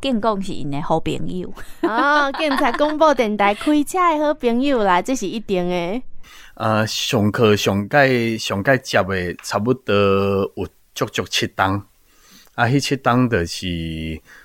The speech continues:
Speaker 3: 每礼拜有两工去杨秀卿老师因兜，拢差不多早时七点外八点钟就到，也就开始顶礼拜交代的功课，阮就一句一句念，唱互老师听，也来搁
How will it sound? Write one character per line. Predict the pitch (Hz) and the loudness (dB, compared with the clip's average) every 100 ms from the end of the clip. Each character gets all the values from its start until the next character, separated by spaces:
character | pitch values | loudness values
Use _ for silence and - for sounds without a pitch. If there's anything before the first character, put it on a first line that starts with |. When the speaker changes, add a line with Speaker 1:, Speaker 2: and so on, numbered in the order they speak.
| _ - | _ -8
Speaker 3:
每 | 139 135 | -2 2
礼 | 131 | 2
拜 | 127 90 80 | 0 -4 -4
有 | 78 | -2
两 | 87 82 80 | -2 -2 -4
工 | - 104 104 | 0 2 2
去 | 104 113 101 95 | 0 0 0 0
杨 | 101 | -4
秀 | 90 104 | -4 -4
卿 | 87 98 | -4 -2
老 | 90 | -2
师 | 73 98 87 | -4 -6 -6
因 | 80 | -6
兜， | - 87 85 - _ - - _ | 0 0 0 -6 _ -20 -20 _
拢 | 117 117 | -4 -2
差 | - | 2
不 | 117 | 0
多 | 117 | 2
早 | 113 120 | 0 0
时 | - 87 | -2 -6
七 | - - | -4 0
点 | 110 104 | 0 2
外 | 92 101 92 | 2 2 2
八 | - 107 | -2 -4
点 | 98 90 | -2 -4
钟 | - 78 | -6 -8
就 | 80 | -8
到， | - 76 - _ - - | -2 -2 -2 _ -20 -6
也 | 104 | -4
就 | 92 | -4
开 | - - 87 | -6 -6 -6
始 | - 95 98 - _ _ _ _ | -6 -4 -6 -8 _ _ _ _
顶 | 120 123 | -4 0
礼 | 123 120 | 2 0
拜 | 117 85 73 - _ _ _ | 0 -4 -6 -12 _ _ _
交 | 110 104 | 0 2
代 | 107 98 87 | 2 0 0
的 | 85 92 95 _ _ | -2 -4 -6 _ _
功 | 101 98 95 | -2 0 0
课， | 95 80 | -2 -2
阮 | 90 110 | 0 0
就 | 101 | -2
一 | 82 | -6
句 | - - - | -8 -14 -10
一 | 82 90 | -10 -10
句 | - 85 80 | -12 -10 -4
念， | 92 87 95 - - - - - - | 0 0 -2 -10 -20 -20 -20 -20 -12
唱 | - 98 | -4 -2
互 | 85 | -2
老 | 78 78 | -4 -6
师 | - 95 | -6 -8
听， | - 92 92 - - - - | -4 -2 -2 -4 -18 -20 -16
也 | - 113 | -4 -2
来 | 87 82 | -2 -4
搁 | - | -8